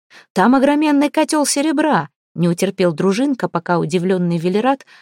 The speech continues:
пытался вспомнить тот давний разговор.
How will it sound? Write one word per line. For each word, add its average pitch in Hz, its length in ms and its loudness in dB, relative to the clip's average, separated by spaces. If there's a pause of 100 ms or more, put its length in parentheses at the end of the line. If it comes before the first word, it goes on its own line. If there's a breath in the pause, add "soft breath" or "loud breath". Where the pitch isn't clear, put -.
(140)
пытался 190 400 -4
вспомнить 226 720 0
тот 175 300 -6
давний 196 360 0
разговор. 185 760 -4